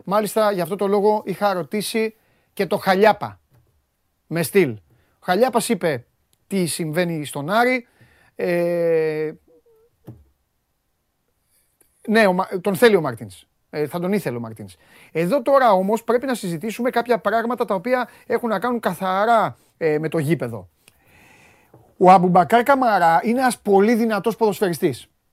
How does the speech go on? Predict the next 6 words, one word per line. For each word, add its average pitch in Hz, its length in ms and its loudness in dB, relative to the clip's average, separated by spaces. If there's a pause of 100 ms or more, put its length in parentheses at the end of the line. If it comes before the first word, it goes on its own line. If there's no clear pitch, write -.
(1080)
Είναι 247 240 -2
ένας 247 140 0
ποδοσφαιριστής 202 540 0
και 190 140 0
λίγο 226 180 2
παρεξηγημένος, 151 960 -4